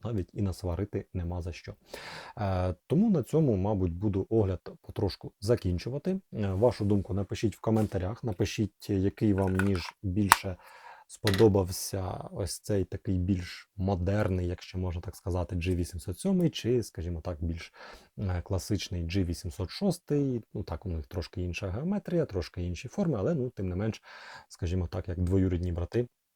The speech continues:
Е, можна сказати, посилання на огляд цього ножа, чи порівняння його з Морою Компаньйон, чи окремий огляд, я вже не пам'ятаю, буде в описі до цього відео. Можете також перейти подивитись. Ну і також буде посилання на магазин, де можна ці ножі замовити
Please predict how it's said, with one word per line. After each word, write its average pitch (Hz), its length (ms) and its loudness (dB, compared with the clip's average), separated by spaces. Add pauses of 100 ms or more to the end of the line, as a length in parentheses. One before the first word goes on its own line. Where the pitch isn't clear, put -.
(480)
Е, 101 220 0
можна 90 240 0
сказати, - 300 -2
посилання 110 440 4
на 90 160 2
огляд 87 340 0
цього 90 240 -4
ножа, 110 360 0 (320)
чи - 120 -10
порівняння 90 520 0
його 85 240 -2
з 82 80 -4
Морою 85 300 -2
Компаньйон, 107 520 -2
чи - 140 -4
окремий 113 400 0
огляд, 92 240 -2
я 92 80 0
вже 85 100 -4
не 90 100 -6
пам'ятаю, 92 360 -4
буде 101 200 6
в 95 60 2
описі 95 260 -2
до 95 80 -4
цього 131 240 -4
відео. 202 320 2 (440)
Можете 104 280 2
також 92 300 0
перейти 95 340 0
подивитись. 92 520 -2
Ну 196 100 6
і 110 40 2
також 104 360 0
буде 92 260 2
посилання 92 500 -2
на 87 100 -2
магазин, 87 500 0
де 101 120 -4
можна 92 360 -4
ці - 120 -6
ножі 82 240 -2
замовити 151 560 -2